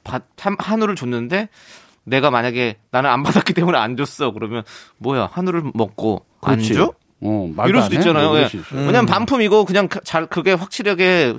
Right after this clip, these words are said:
Speaker 1: 하나하나 꼼꼼히 챙겨보지 않으면 잘 모르고 지나가거든요.
Speaker 2: 그래서,
Speaker 1: 그렇죠. 어.
Speaker 2: 그래서 제가 이제 말씀드리려고 해요. 에스엔에스에 이 선물 주고받기는 그, 이 바로 상품 보내기, 이 주소 입력하는 정도의 선물은 보내지 말자.
Speaker 1: 어.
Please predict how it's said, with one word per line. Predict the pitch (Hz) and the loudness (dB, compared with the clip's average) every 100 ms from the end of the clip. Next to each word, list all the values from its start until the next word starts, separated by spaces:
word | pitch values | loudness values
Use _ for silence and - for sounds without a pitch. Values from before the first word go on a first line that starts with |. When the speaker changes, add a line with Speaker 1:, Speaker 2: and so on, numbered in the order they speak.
| _ - | _ -8
Speaker 1:
하나하나 | 220 214 202 | 0 2 2
꼼꼼히 | 190 240 269 262 | 0 -2 -2 -4
챙겨보지 | 247 262 233 | -6 -4 0
않으면 | 135 143 | 0 0
잘 | 123 | -4
모르고 | 123 156 | -4 -4
지나가거든요. | 143 160 151 123 107 101 | 2 4 4 2 -2 -2
Speaker 2:
그래서, | 104 127 143 139 131 | 0 4 4 4 2
Speaker 1:
그렇죠. | 110 | 4
어. | 139 123 107 | 2 2 0
Speaker 2:
그래서 | 90 151 170 | 4 4 4
제가 | 156 131 120 | 0 2 2
이제 | 110 | 2
말씀드리려고 | 98 85 - 90 80 78 69 67 | 0 -2 -2 -8 -6 -8 -8 -12
해요. | 65 | -8
에스엔에스에 | 98 - 156 139 123 104 - 107 101 101 101 95 | -8 -2 2 4 2 -2 -8 -4 -2 -2 -2 -2
이 | 90 | -4
선물 | 87 139 143 123 | -4 -2 0 0
주고받기는 | 95 90 82 - 90 143 92 65 _ - - - - - _ | -4 -4 -4 -4 2 2 2 -2 _ -20 -20 -20 -20 -20 _
그, | - 113 107 104 101 95 92 85 - _ _ _ | -2 2 4 2 2 0 0 -4 -8 _ _ _
이 | 110 | -10
바로 | - - 147 131 123 | -8 -2 2 4 2
상품 | 110 - 277 - 262 214 | -2 2 2 4 4 4
보내기, | - 127 131 127 107 | 2 2 4 2 0
이 | 104 117 110 - | -4 -4 -8 -4
주소 | 196 208 247 226 196 | -4 0 4 4 4
입력하는 | 139 143 151 147 - 151 151 143 127 | 4 6 4 2 -6 0 2 4 2
정도의 | 131 123 113 120 135 156 | 0 0 2 4 6 4
선물은 | - 165 156 143 | 2 -2 0 0
보내지 | 104 98 82 | -2 -4 -6
말자. | 73 - - | -10 -14 -4
Speaker 1:
어. | 131 139 139 139 127 113 | 0 2 2 2 0 -2